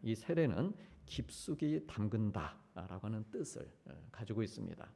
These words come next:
즉, 이스라엘 백성들이 우리 주님을 만나기 전에 어떻게 한 것입니까? 자기들을 물속에 깊이 담그고 그렇게 가라앉아, 가라앉아 있다가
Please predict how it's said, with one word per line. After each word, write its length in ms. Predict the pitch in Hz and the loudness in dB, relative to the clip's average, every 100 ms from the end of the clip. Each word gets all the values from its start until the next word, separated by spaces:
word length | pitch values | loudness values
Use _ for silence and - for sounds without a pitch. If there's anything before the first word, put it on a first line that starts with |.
| - _ _ - | -20 _ _ -6
즉, 400 | 104 117 - - - - - 95 | 2 2 2 -6 -16 -16 -4 2
이스라엘 380 | 113 127 156 156 | 4 6 8 8
백성들이 800 | 135 135 135 123 92 117 82 87 - | 8 6 6 6 6 4 2 -2 -2
우리 240 | 120 127 | 0 0
주님을 340 | - 123 123 127 | 4 6 8 8
만나기 400 | 92 98 110 107 | 6 4 4 2
전에 500 | - - 127 78 80 - - - | 2 4 4 2 -6 -16 -14 -8
어떻게 300 | 104 - 123 | -6 0 2
한 100 | 110 | 4
것입니까? 420 | 95 - 92 90 | 0 -2 -4 -4
자기들을 880 | - 110 101 85 131 185 262 - - - - | -4 -2 0 4 6 6 2 -10 -20 -18 2
물속에 560 | 123 131 156 147 156 | 2 4 4 4 4
깊이 560 | - - - - - 147 | 0 -12 -12 -12 -2 -2
담그고 500 | - 104 107 95 - - - _ _ - - - | 0 0 0 -2 -6 -14 -20 _ _ -20 -20 -12
그렇게 300 | - - 135 | -6 0 0
가라앉아, 640 | - 110 113 120 117 120 - - | 0 0 4 4 4 2 0 -10
가라앉아 440 | - 113 117 113 120 | 0 4 4 6 4
있다가 640 | - 76 - 139 226 | 2 -4 2 4 2